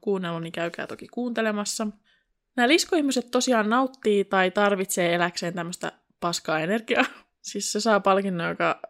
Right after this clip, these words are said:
laskee kaikki paskat, joita me saadaan tällä jakson aikana. <laughs> Ja siitä syystä ilmeisesti tekee näitä kurjia temppuja sen nämä liskot, kun he tykkää sitten tästä.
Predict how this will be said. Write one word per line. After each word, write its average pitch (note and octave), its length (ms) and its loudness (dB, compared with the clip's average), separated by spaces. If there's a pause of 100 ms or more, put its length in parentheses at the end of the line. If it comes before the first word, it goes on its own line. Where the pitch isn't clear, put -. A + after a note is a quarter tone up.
laskee E3+ 420 0
kaikki D#3+ 220 -2
paskat, E3 380 -2
joita D#3+ 160 -2
me G3 80 2
saadaan - 500 6
tällä A3 220 8
jakson - 280 6 (120)
aikana. A#3 320 8 (100)
<laughs> - 1200 6
Ja B3+ 80 6
siitä C4+ 260 6
syystä B3 260 4
ilmeisesti G#3+ 500 4
tekee A3 280 4
näitä F3 180 2
kurjia F3+ 340 2
temppuja D#3+ 380 0
sen D#3+ 140 -6
nämä D3+ 120 0
liskot, - 320 -6
kun C#3 240 -6 (260)
he - 180 -8 (380)
tykkää - 340 -12
sitten - 320 -10
tästä. - 320 -12